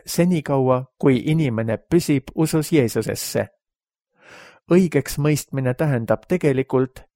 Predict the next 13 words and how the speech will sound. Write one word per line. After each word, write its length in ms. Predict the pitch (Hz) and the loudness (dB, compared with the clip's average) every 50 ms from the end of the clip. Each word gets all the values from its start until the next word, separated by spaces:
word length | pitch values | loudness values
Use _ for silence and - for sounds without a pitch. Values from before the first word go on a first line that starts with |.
| _ - | _ 0
et 340 | 151 139 - _ _ - - - | 0 0 0 _ _ -16 -12 -10
Jumal 500 | 160 135 151 175 180 165 135 123 117 117 | -2 0 2 2 2 2 2 0 0 0
näeb 380 | 120 127 123 123 127 123 - - - | 0 0 0 2 0 -2 -2 -6 -4
meis 560 | 139 151 185 190 156 127 104 - - - - - _ - | 0 0 2 2 0 -2 -4 -6 -8 -8 -10 -12 _ 0
oma 380 | 170 190 175 139 113 101 98 | 2 2 2 2 0 0 -2
poja 400 | - - 156 165 156 127 107 104 107 | 0 2 2 4 4 4 2 2 0
Jeesuse 580 | 107 120 147 160 156 147 - 165 156 - 165 | 0 0 0 0 0 -2 -4 -6 -4 -4 -4
täiuslikkust. 920 | 160 - 170 147 117 110 - - 107 - - _ 104 - - - - - - _ _ _ _ _ _ _ _ _ _ _ _ _ - - - - - - - _ | -2 0 0 0 0 0 -2 -2 -6 -6 -4 _ -6 -6 -6 -6 -12 -16 -20 _ _ _ _ _ _ _ _ _ _ _ _ _ -20 -20 -20 -20 -20 -20 -20 _
Sellepärast 760 | - - 175 196 190 165 131 - 143 131 131 131 - - - | 0 2 2 2 4 0 0 0 0 0 0 -2 -2 -2 0
on 240 | 147 139 135 131 123 - | 0 0 0 -2 -4 -2
Philippe 480 | - 135 131 151 165 - _ _ - | -2 -2 0 0 -2 -4 _ _ -6
Melanchthon 720 | 95 107 113 123 151 180 175 - - - 143 131 131 123 - - | -4 -2 0 0 0 0 -2 -4 -4 -2 -2 -2 -2 -4 -4 0
öelnud: 540 | 147 156 165 156 135 127 127 127 123 - - | 0 2 2 2 0 0 -2 -2 -4 -4 -12